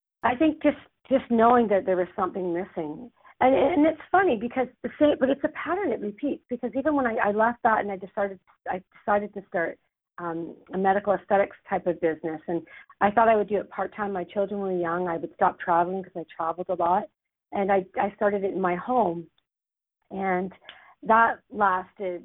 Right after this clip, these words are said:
you know, I was in my home for a couple of months, and I hired someone, and I hired someone else. And before long, I was renting someone else's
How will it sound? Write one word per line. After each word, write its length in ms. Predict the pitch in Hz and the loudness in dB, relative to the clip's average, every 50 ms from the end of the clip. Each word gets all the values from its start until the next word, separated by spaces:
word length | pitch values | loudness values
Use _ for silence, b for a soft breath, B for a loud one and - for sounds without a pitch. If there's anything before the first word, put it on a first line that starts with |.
| - _ | -14 _
you 100 | - 214 | -12 -10
know, 120 | 190 175 170 | -8 -8 -6
I 100 | 170 170 | -6 -6
was 140 | 175 180 202 | -6 -6 -6
in 80 | 208 | -6
my 80 | 208 185 | -6 -6
home 180 | 190 202 190 185 | -6 -8 -8 -6
for 120 | - 185 | -6 -6
a 120 | 175 - - | -6 -6 -6
couple 240 | 208 208 208 214 | -6 -4 -2 -2
of 120 | 196 180 180 | -2 0 0
months, 220 | 175 180 180 - - | -2 -2 -2 -4 -4
and 60 | 180 | -4
I 40 | 170 | -4
hired 300 | 175 185 180 175 180 175 - | -2 -2 -2 -2 -2 -4 -4
someone, 220 | - 180 185 180 175 | -6 -4 -4 -4 -4
and 100 | 165 160 | -6 -8
I 20 | |
hired 280 | - - 180 170 170 - | -6 -4 -4 -4 -4 -4
someone 180 | - 180 175 170 | -4 -4 -2 0
else. 200 | 170 170 180 - - | 0 -2 -2 -2 -4
And 120 | 190 170 | -6 -6
before 420 | - 196 185 _ - 214 208 208 196 | -6 -8 -6 _ 4 4 6 6 6
long, 360 | 190 196 202 190 170 165 - _ _ _ _ _ _ - | 6 6 6 4 4 2 -2 _ _ _ _ _ _ -6
I 200 | 185 190 190 185 | -2 0 0 0
was 140 | 175 180 170 - | 0 -2 -4 -4
renting 300 | 196 185 185 185 190 - _ - | -4 -4 -4 -6 -10 -16 _ -8
someone 220 | 185 175 180 180 | -6 -4 -2 -2
else's 320 | 185 202 214 208 - 196 | -2 -2 -4 -6 -10 -16